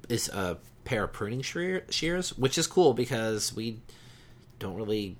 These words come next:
see that a lot in movies. I think I've seen, like, a few pruning shear or, like, you know, gardening shear kills, but never as, like, the central weapon.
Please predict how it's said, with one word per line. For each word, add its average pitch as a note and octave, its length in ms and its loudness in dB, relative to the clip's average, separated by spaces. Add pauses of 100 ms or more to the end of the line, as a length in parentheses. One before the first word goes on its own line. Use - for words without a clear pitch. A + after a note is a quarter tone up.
see - 220 -4
that C#3+ 160 -2
a F3 60 0
lot G#3 300 -2
in F#3 340 -4
movies. G#3 640 -4
I C3 100 -2
think D3 260 -8
I've C3 140 0
seen, C3 220 -4
like, A#2+ 140 0
a A2+ 80 -2
few A#2 360 -2
pruning A2 380 -4
shear F#2+ 520 0 (240)
or, F#2+ 180 0
like, D#2+ 280 -6 (640)
you F2+ 80 -8
know, D#2+ 320 -2
gardening F2 380 0
shear D#2+ 460 -2 (200)
kills, C#3+ 520 4
but G#2 160 -2
never F2 260 -2
as, D#2 180 -4
like, D2+ 160 -10
the D#2 80 -6
central - 380 -4
weapon. G#1+ 320 -10